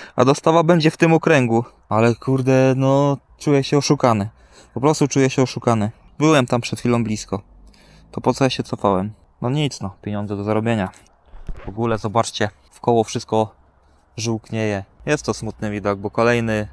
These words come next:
rok już będzie prawie za nami. Znowu rok czasu trzeba będzie czekać na lato. Je-, jedzie pociąg, dobra, no nie dadzą mi pogadać, widzowie. Ja nie wiem, ja tutaj nie mogę znaleźć swojego azylu nigdzie. Jakieś miejsca, gdzie mogę sobie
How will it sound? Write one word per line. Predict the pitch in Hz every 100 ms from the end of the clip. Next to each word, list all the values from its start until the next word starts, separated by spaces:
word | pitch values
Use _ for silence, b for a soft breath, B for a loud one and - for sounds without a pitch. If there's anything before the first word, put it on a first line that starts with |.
| -
rok | 110 113 -
już | 110
będzie | 113 110
prawie | 101 110 110
za | 110
nami. | 113 110 110 113 - -
Znowu | 104 117 117
rok | 110 -
czasu | 113 - 113
trzeba | - 110
będzie | 107 110
czekać | 113 107 -
na | 110
lato. | 98 - 104 - -
Je-, | 104 101 104
jedzie | 120 123 120
pociąg, | 120 117 117
dobra, | 110 113 107
no | 139
nie | 220
dadzą | 147 156 151
mi | 123
pogadać, | 117 120 113
widzowie. | 104 110 113 - B B
Ja | 147 135
nie | 120
wiem, | 107 95
ja | 113
tutaj | 139 -
nie | 123
mogę | 127 120
znaleźć | 113 123 117
swojego | - 117 120
azylu | 117 120 107
nigdzie. | 110 104
Jakieś | 107 113 113 -
miejsca, | 143 139 -
gdzie | 127 123
mogę | 127 123
sobie | 131